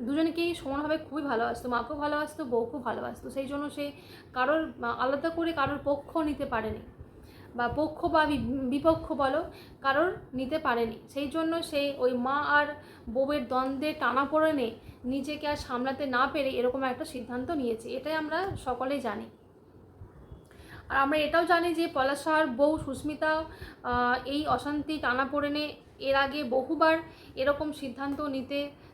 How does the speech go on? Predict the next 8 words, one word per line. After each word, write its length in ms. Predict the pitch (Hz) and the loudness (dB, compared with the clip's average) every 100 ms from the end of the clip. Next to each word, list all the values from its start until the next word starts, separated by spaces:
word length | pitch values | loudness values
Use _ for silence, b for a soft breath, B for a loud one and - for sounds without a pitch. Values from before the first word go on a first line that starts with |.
| B | B
চেষ্টা 300 | 269 262 285 | -4 -2 -2
করেছে। 500 | 277 226 220 277 359 - B B 311 | 2 0 0 -6 -8 -10 B B -6
এমনকি 520 | 254 277 302 311 320 320 | -4 -2 -2 0 -2 0
পলাশ 300 | 247 262 - | 0 0 0
সাহার 220 | 294 302 | 0 2
মৃত্যুর 400 | 262 277 - 302 | 2 0 -2 -2
আগের 440 | - 247 220 294 | 0 0 0 -2
দিনও 360 | 302 294 247 | 2 2 0